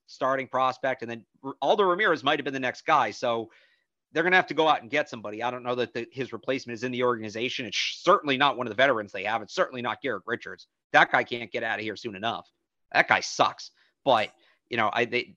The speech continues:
they might be out of time with, with Eduardo, or I guess maybe Garrett Whitlock. If there's some talk that he'll be back in the starting rotation next year.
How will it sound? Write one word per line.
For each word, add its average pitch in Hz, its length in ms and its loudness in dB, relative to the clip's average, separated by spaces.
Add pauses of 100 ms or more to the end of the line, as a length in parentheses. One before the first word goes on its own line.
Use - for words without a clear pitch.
they 143 80 6
might 147 200 8
be 147 120 8
out 143 100 10
of 127 80 2
time 131 260 0
with, 113 140 -6 (100)
with 123 200 -8
Eduardo, 110 540 -4
or 143 240 2
I 185 80 2
guess 233 180 0
maybe 208 200 -4
Garrett 147 280 0
Whitlock. 104 400 -8 (120)
If 120 120 -14 (120)
there's 120 180 -8
some 117 100 -16
talk 107 280 -6
that 107 80 -14
he'll 110 120 -8
be 107 120 -14
back 104 300 -10
in 110 60 -18
the 101 40 -16
starting 104 280 -8
rotation 98 460 -12
next - 240 -10
year. 101 220 0